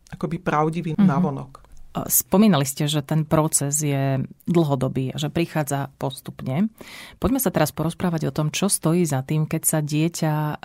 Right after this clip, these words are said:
Speaker 2: rozhodne, e, urobiť coming out pred rodičom. Čo všetko prežíva, čo je za tým, e, čím si musí prejsť?
Speaker 1: Mhm. O, z našich slovenských výskumov, a myslím si, že podobne vychádzajú aj zahraničné, je, že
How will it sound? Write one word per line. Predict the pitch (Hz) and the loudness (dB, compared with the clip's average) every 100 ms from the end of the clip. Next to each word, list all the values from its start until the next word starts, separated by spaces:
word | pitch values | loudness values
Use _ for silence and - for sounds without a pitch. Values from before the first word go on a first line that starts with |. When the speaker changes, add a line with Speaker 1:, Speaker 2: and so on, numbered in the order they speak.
| 165 | -4
Speaker 2:
rozhodne, | 151 151 151 147 147 143 139 139 143 | -2 0 0 0 -2 0 0 -2 -2
e, | - - 147 147 | -4 -6 -8 -6
urobiť | - 143 147 147 - - | -4 -2 -2 -4 -6 -4
coming | 156 151 151 | 0 2 2
out | 147 139 143 | 0 0 -2
pred | - 156 135 | -2 -2 0
rodičom. | 156 151 135 - 139 127 - - - - - - - _ | 0 0 -2 -4 -4 -6 -10 -20 -20 -20 -20 -20 -20 _
Čo | - 185 | 0 0
všetko | 185 233 - 190 | 2 -2 -2 -2
prežíva, | - 156 160 156 147 139 135 135 | 2 2 2 0 0 0 -2 -4
čo | - 160 | -2 2
je | 180 | 2
za | 170 156 | 4 0
tým, | 139 147 135 135 | 0 -2 0 0
e, | 135 - - - _ _ - 160 160 | 0 -6 -20 -20 _ _ -4 -4 -2
čím | - - 196 214 | 0 6 8 8
si | - | 6
musí | 160 151 - 165 | 4 4 4 2
prejsť? | - 135 196 208 185 | 2 4 4 6 4
Speaker 1:
Mhm. | 190 - - - - - - | 2 -2 -20 -20 -20 -16 -4
O, | 180 185 | 2 2
z | 190 | 4
našich | 208 247 277 | 4 4 0
slovenských | - 190 220 269 - 196 180 | 0 2 4 4 2 -2 0
výskumov, | 190 - 214 196 196 190 - | -2 -2 -2 0 0 -2 -2
a | 175 | -4
myslím | 180 220 | -4 -4
si, | 196 202 | -4 -4
že | 180 | -4
podobne | - 185 220 - 175 | -2 0 0 -2 -4
vychádzajú | 180 - 180 175 180 180 | -4 -4 -2 0 2 2
aj | 165 | 0
zahraničné, | 160 156 180 185 180 185 - 190 180 180 185 - | -2 -2 0 0 2 0 0 0 0 0 -2 -4
je, | 175 175 170 | -4 0 0
že | 180 180 165 | 0 0 0